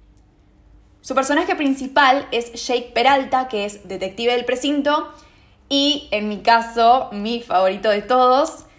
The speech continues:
está interpretado por Andy Samberg, quien también es el productor, junto con Norm Hitchcock. Y Andy es un antiguo miembro de Saturday Night Live, así que se pueden imaginar por qué me gusta tanto,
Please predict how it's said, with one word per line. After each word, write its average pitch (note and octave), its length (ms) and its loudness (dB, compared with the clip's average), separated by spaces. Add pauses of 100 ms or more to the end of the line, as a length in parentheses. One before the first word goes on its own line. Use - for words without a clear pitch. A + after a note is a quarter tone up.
(240)
está A3+ 240 -2
interpretado A#3+ 560 2
por A3+ 260 2
Andy A#3 320 -4
Samberg, A3+ 800 2
quien A#3+ 180 -4
también C#4 360 0
es C4+ 160 -4
el G#3+ 120 -2
productor, G#3 720 0 (120)
junto A3 320 -2
con G3+ 180 -6
Norm A3 260 -2
Hitchcock. C#4+ 600 -2 (800)
Y F4 80 -2
Andy G4+ 240 -2 (120)
es D#4 140 -2
un D#4 80 0
antiguo C#4 320 2
miembro C4+ 380 0
de G#3+ 160 -2
Saturday A#3+ 480 0
Night G#3+ 240 -4
Live, B3+ 280 2 (540)
así E4 540 -2
que C#4 160 -4
se A#3 200 -10
pueden A3+ 840 0
imaginar G#3 640 -4
por F3 180 -8
qué A3 100 -2
me A3 120 -4
gusta G#3 360 -4
tanto, G#3+ 540 2